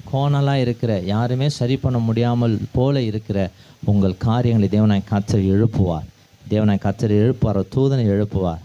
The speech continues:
அவர் எழுந்து பாருங்க, நம்முடைய வாழ்க்கையில இருக்கிற அடிமையா இருக்கிற சிறைப்பட்டு போன காரியத்தெல்லாம் தேவனாய் கர்த்தர் விடுதலை ஆக்குவார். ஏதேதோ காரியங்களை சிறையா இருக்கலாம். ஒருவேளை உங்களுடைய வாழ்க்கையில, உங்க குடும்பத்துல பல காரியம் என்னால விடுவிக்க முடியல, அதெல்லாம் சிறை போல ஒரு வாழ்க்கை.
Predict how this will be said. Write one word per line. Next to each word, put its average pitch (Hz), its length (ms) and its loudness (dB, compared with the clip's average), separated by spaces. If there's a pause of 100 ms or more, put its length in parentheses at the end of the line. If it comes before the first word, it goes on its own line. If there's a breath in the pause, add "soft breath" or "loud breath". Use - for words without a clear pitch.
அவர் 107 320 0
எழுந்து 127 360 0
பாருங்க, 95 480 -2 (300 loud breath)
நம்முடைய 101 340 2
வாழ்க்கையில 131 360 -2
இருக்கிற 117 260 0
அடிமையா 131 520 0
இருக்கிற 117 300 -2 (160)
சிறைப்பட்டு 127 480 -2
போன 107 280 0
காரியத்தெல்லாம் 104 540 0
தேவனாய் 98 240 2
கர்த்தர் 95 260 -4
விடுதலை 95 320 0
ஆக்குவார். 90 200 -6
ஏதேதோ 123 540 0 (220)
காரியங்களை 113 420 -4
சிறையா 107 360 -2
இருக்கலாம். 98 380 -6 (480 loud breath)
ஒருவேளை 113 360 2
உங்களுடைய 117 340 0
வாழ்க்கையில, 113 440 -2
உங்க 101 320 0
குடும்பத்துல 117 480 -2
பல 123 280 -2
காரியம் 127 320 -2
என்னால 127 240 -2
விடுவிக்க 127 440 0
முடியல, 117 340 0
அதெல்லாம் 110 360 -2
சிறை 131 300 -2
போல 139 320 -2
ஒரு 113 140 0
வாழ்க்கை. 101 400 -2